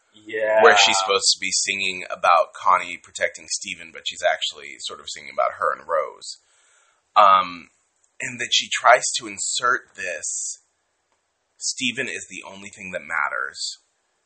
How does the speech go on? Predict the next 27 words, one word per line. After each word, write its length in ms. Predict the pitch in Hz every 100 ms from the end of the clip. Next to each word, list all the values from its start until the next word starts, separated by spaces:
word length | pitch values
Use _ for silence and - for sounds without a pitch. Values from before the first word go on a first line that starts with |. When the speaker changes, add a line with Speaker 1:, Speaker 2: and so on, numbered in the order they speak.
| _
Speaker 1:
You 260 | 113 113 110
are 140 | 101 101
nothing. 500 | 98 104 - 95 -
Speaker 2:
You 240 | 117 117
are 100 | 110 98
nothing." 640 | 95 98 95 - - - _ _ _ _ _
Which, 420 | 123 131 123 143
you 60 | 139
know, 440 | 110 92 85 - _ _ _ _
problematic, 920 | - 143 120 110 101 185 147 82 -
but 120 | 104 -
also, 920 | - 147 - - 95 85 78 71 78 _ _ _ _ _ _
this 300 | 101 123 123 -
is, 280 | 101 101 -
like, 420 | 87 82 71 69 - _ _ _ _ _ _ _
Pearl's 760 | - - 127 113 98 85 - - -
thought 260 | 90 -
process. 440 | - - - - -
Speaker 1:
Yeah, 220 | 123 98 123
how 140 | 120
she 240 | - 123 113
saw 300 | - 104 101
herself 440 | 104 101 98 92
to 80 | 95
Rose. 680 | 87 90 - - - - _ _ _ _ _ _ _ _ _ _
Speaker 2:
Which, 280 | 104 - -
goddamn. 680 | 104 127 80 107 107 67